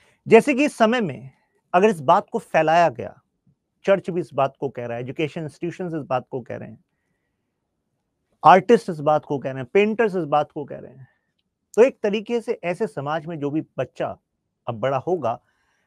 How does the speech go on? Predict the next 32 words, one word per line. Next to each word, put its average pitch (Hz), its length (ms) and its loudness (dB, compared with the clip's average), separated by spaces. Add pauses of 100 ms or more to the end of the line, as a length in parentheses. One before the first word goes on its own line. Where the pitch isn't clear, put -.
वो 170 80 4
इसी 196 140 0
बिलीव 214 300 0
के 226 140 -4
साथ 196 180 0
होगा 185 300 0
कि 214 140 -8
भाई 202 160 -4
राजा 170 420 2 (1000)
ईश्वर 202 400 -6
का 165 100 -4
रिप्रेजेंटेटिव 110 640 -14
है, - 140 -20 (1400)
तो 139 80 -4
राजा 165 380 2 (120)
ईश्वर 175 320 -8
का 165 80 -8
रिप्रेजेंटेटिव 117 600 -14
है, 185 60 -12
एक - 140 -16
तरीके 147 280 -8
से 180 100 -14
उसको - 880 -4
actually 151 480 -8 (500)
राज 135 240 0
करने 127 260 -12
की 123 80 -12
पावर 120 280 -8
ईश्वर 113 260 -10
ने 101 160 -12
दी - 120 -20
है। - 160 -20